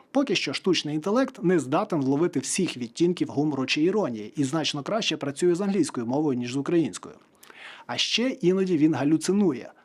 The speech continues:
З розумним виглядом видає абсолютну маячню. Зрештою, люди деколи роблять так само. Але те, що штучний інтелект уже вміє робити з мовою, не може не дивувати. І з картинками, до речі, програми теж непогано дають собі раду.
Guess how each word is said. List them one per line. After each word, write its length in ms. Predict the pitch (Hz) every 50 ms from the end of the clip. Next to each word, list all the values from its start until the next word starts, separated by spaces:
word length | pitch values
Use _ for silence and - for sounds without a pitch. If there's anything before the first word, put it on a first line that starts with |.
| _ _ -
З 60 | 131
розумним 560 | 139 156 160 160 170 151 131 123 117 123 139
виглядом 480 | 180 233 233 220 262 254 226 254 240 208
видає 500 | 147 147 147 147 151 156 180 196 208 - -
абсолютну 640 | 160 160 165 - - - 147 143 160 156 - 151 139
маячню. 460 | 135 135 131 120 - - 117 113 - - _ _ _ _ _ _
Зрештою, 460 | - 131 135 147 160 - - 180 165 151
люди 220 | 147 147 143 143
деколи 340 | 139 147 143 - 151 151 143
роблять 280 | 139 127 143 143 143
так 140 | - 165 -
само. 320 | - 131 101 82 - - - - _ _ - - - - - - - - - - _ _ -
Але 240 | 147 151 165 170
те, 260 | 156 - - 190 175 143
що 200 | - - 156 147
штучний 400 | - - 175 170 - - 147 143
інтелект 380 | 139 - 160 160 156 151 - -
уже 360 | 175 170 147 160 175 156 131 123
вміє 220 | 139 147 147 127
робити 340 | 127 131 135 156 151 151 151
з 60 | 135
мовою, 520 | 151 180 190 202 196 214 220 233 247 339 - -
не 180 | 165 165 151
може 340 | 147 143 151 160 156 143 151
не 100 | 156 151
дивувати. 540 | 143 160 160 190 190 208 190 135 - - - - _ _ _ _
І 60 | - 143
з 60 | -
картинками, 560 | - 139 127 - 143 156 180 - 214 202 175
до 100 | 151 156
речі, 240 | 151 139 - - 135
програми 400 | - 135 135 160 214 247 226 190
теж 280 | - - 185 190 -
непогано 440 | 214 190 - 180 135 147 151 160 165
дають 280 | 156 160 139 131 135 -
собі 200 | - 170 220 254
раду. 280 | 262 220 135 - -